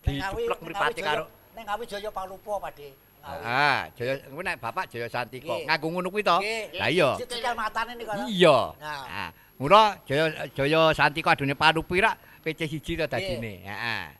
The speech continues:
Speaker 2: Dicekel
Speaker 1: On-
Speaker 2: kali Werkudara.
Speaker 1: Iya.
Speaker 2: Nggih.
Speaker 1: Kuwi ana lakon kuwi.
Speaker 2: Nggih.
Speaker 1: Kuwi rak Suyodja rabi, Dursasana rabi. Kuwi rak putrine mung siji. Terus diakali karo apa kuwi? Diakali karo Kresna, gandeng apa kuwi?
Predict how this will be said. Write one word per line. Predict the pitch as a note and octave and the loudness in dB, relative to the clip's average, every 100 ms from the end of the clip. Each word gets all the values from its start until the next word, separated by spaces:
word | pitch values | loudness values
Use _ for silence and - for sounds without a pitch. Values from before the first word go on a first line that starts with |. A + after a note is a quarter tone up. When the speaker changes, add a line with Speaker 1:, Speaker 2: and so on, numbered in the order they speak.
| _ _ _ _ _ _ _ | _ _ _ _ _ _ _
Speaker 2:
Dicekel | - D#3 E3 | -20 -18 -8
Speaker 1:
On- | F#3 | -6
Speaker 2:
kali | F#3+ F#3+ | -4 -6
Werkudara. | F#3 F3+ D#3+ E3+ F3+ | -8 -12 -16 -14 -6
Speaker 1:
Iya. | C4 A#3 D#3 B2 D#4 G#3 F#2+ | -6 -6 -8 0 2 2 -2
Speaker 2:
Nggih. | - C#3+ A#2 _ _ | -12 -18 -18 _ _
Speaker 1:
Kuwi | G3 | 2
ana | A3+ G#3 C4 | 6 6 6
lakon | A3+ F#3+ F#3 | 4 2 -2
kuwi. | F#3+ B3+ | -6 -10
Speaker 2:
Nggih. | C#3 A2+ | -14 -16
Speaker 1:
Kuwi | A#3+ B3+ | -2 0
rak | A3+ - - - | 0 -2 -20 -20
Suyodja | - G#3 G3+ - | -8 0 2 4
rabi, | F#3 D3 - G#3 C4+ D4 | 4 4 6 6 6 0
Dursasana | - G#2 B2 C#3+ C#3 | -8 -8 -4 -2 0
rabi. | C3 B2 - A#3+ G3+ A#2+ - - - - | 2 2 0 -2 -2 -6 -14 -20 -20 -20
Kuwi | - G#3 | -8 0
rak | A3+ F3 - _ - | 0 0 -10 _ -14
putrine | G3 G3 F#3+ | -10 -2 0
mung | A#3+ A3 | 2 0
siji. | E3 C#3+ - E3+ D3 G2 - | -4 -8 -6 -6 -6 -10 -12
Terus | D#3+ F3 | -6 -4
diakali | G3+ C#3 B2+ D3 D#3+ F#3+ | -4 0 0 6 4 6
karo | F#3+ E3 | 2 2
apa | D#3+ D3 D3 | -2 -4 -6
kuwi? | D3+ G3 - _ | -8 -12 -16 _
Diakali | - B2 B2+ C#3 | -8 -6 -4 -4
karo | D3+ C3 C3+ C3 C3 _ _ | -2 0 -2 -6 -10 _ _
Kresna, | C#3 - C3 C3+ D3+ A3 - - | -12 -10 -8 -2 0 -2 -6 -18
gandeng | - A#2 C#3+ B2+ | -6 -2 -2 -2
apa | A#2+ B2 | -4 -6
kuwi? | A#2 C3 | -6 -10